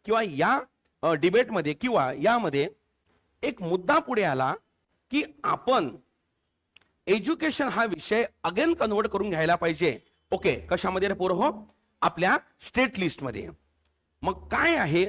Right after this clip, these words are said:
विषय, तर समजा बघा, संविधानामध्ये आपल्या इथं सूची आहे,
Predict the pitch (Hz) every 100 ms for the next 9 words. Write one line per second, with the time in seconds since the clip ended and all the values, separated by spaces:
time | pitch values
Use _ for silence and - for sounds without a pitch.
0 | 180 160 185 196 214 214 - 180 - 139
1 | 113 98 - _ _ _ _ _ _ _
2 | _ _ _ _ _ - 311 302 - 196
3 | 285 294 247 226 208 226 - - 196 190
4 | 175 247 220 185 151 101 101